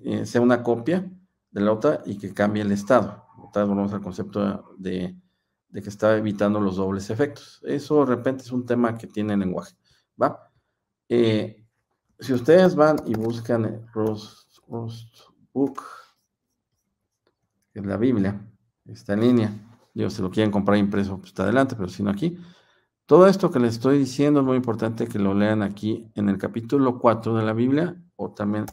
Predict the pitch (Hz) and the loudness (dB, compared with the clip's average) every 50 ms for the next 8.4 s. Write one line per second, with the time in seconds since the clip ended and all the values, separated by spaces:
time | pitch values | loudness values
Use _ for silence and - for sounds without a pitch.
0 | _ - 107 104 104 104 104 104 - 110 110 104 104 104 - - 117 120 123 110 | _ -6 -4 -2 0 -2 -2 -4 -4 -2 -2 -2 -2 -4 -6 -4 -2 -2 0 0
1 | 101 104 101 101 101 101 - - 101 101 101 101 - - - 104 113 120 113 117 | 0 0 0 -2 -2 -4 -4 -2 0 0 0 -2 -6 -4 -2 0 0 0 -2 -4
2 | - - 110 104 101 104 131 165 175 175 _ - - _ _ _ _ _ _ _ | -8 -6 -6 -6 -4 -4 -4 -4 -4 -8 _ -20 -20 _ _ _ _ _ _ _
3 | _ _ _ _ _ _ - - - _ _ _ _ _ _ _ _ _ _ _ | _ _ _ _ _ _ -20 -20 -20 _ _ _ _ _ _ _ _ _ _ _
4 | _ _ _ _ _ _ _ _ _ _ _ _ _ _ _ - 110 113 110 107 | _ _ _ _ _ _ _ _ _ _ _ _ _ _ _ -8 -6 -4 -2 -2
5 | 107 107 107 - - - - 110 110 113 113 113 110 107 101 101 101 101 - - | -4 -4 -6 -8 -6 0 2 2 4 4 4 2 2 0 -2 -4 -6 -10 -10 -6
6 | - 104 107 104 - 104 104 104 104 107 104 104 - - 110 107 107 104 101 - | -4 -4 -4 -2 -2 -2 -2 0 -2 -2 -4 -6 -4 -2 2 2 2 2 0 -4
7 | - - _ _ _ - - 110 107 104 101 98 101 101 - 120 113 113 110 110 | -10 -18 _ _ _ -10 -6 -4 -2 0 0 -2 -2 -2 -2 0 0 2 4 4
8 | 107 107 107 - - - _ | 4 2 2 -2 -6 -14 _